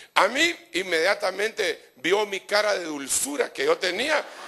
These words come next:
y, y me hubiera dejado ir, pero mi acompañante, hermano, tenía una cara un poco, eh, sospechosa y me detuvieron por él.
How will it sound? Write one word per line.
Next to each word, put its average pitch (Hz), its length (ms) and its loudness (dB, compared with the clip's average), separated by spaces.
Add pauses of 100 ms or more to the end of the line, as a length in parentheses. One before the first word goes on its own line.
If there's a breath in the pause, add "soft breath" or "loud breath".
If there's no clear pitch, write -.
(180 loud breath)
y, 147 340 -2
y 135 100 -6
me 160 80 0
hubiera 185 200 4
dejado 180 400 2
ir, 311 200 -4
pero 165 200 2
mi 165 100 -4
acompañante, 170 1000 0
hermano, 285 380 -2
tenía 165 280 -4
una 214 240 -4
cara 226 260 0
un 202 140 -6
poco, 226 560 2 (380 loud breath)
eh, 156 300 2
sospechosa 170 1000 0
y 143 80 -6
me 135 120 -8
detuvieron 139 800 0
por 135 260 -2
él. 269 280 2